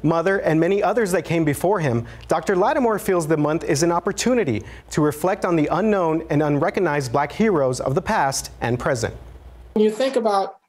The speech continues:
Speaker 2: each of our families, you know, the families that we come from, we think of their experiences and the stories that they had to tell. In many ways, those stories are just as remarkable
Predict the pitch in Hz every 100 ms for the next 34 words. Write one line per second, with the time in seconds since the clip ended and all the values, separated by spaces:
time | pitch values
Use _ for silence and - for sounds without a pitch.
0 | _ - 269 269 233 196 180 - 226 233
1 | 220 185 143 156 - 202 175 165 165 226
2 | 233 208 196 180 202 220 208 175 180 208
3 | 254 220 - _ _ - 160 240 285 269
4 | - 202 196 175 160 165 175 175 170 -
5 | 220 226 220 185 180 180 165 156 190 156
6 | - _ _ _ 233 214 262 294 247 220
7 | 214 214 202 202 277 - 254 226 214 185
8 | - 294 - - 214 - _ _ _ 180
9 | 180 170 240 269 202 160 151